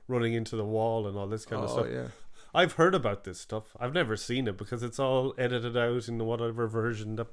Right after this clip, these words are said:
Speaker 1: that George puts out, like, you know.
Speaker 2: Okay.
Speaker 1: But I think, getting back to my original point, like, episode one, that was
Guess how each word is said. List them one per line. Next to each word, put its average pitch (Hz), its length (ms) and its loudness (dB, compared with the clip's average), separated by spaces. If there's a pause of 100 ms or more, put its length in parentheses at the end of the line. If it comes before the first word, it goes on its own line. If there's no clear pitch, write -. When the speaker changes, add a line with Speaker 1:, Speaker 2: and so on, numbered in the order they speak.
(160)
Speaker 1:
that 113 160 -8
George 113 380 -4
puts 113 200 -6
out, 131 280 -6
like, 95 160 -12
you 110 80 -6
know. 123 120 -4
Speaker 2:
Okay. 135 600 -6 (420)
Speaker 1:
But 139 120 6
I 143 80 12
think, 151 340 2 (800)
getting 117 240 -2
back 110 160 -2
to - 100 -10
my 110 80 -2
original 104 320 -4
point, 101 260 -4
like, 113 160 -2
episode 120 500 -2
one, 113 320 0 (680)
that 131 160 2
was 107 280 -2